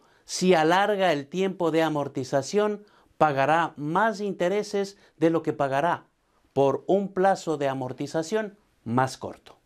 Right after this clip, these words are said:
Ahora, con la información presentada en una tabla de amortización, es fácil evaluar diferentes opciones de préstamos. Puede comparar prestamistas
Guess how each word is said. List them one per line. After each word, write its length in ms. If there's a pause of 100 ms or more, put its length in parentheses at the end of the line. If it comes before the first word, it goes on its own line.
(760)
Ahora, 500 (300)
con 160
la 100
información 680
presentada 760
en 180
una 300
tabla 340
de 100
amortización, 840 (340)
es 240
fácil 420
evaluar 540 (220)
diferentes 760
opciones 520
de 80
préstamos. 640 (400)
Puede 360
comparar 760 (160)
prestamistas 1000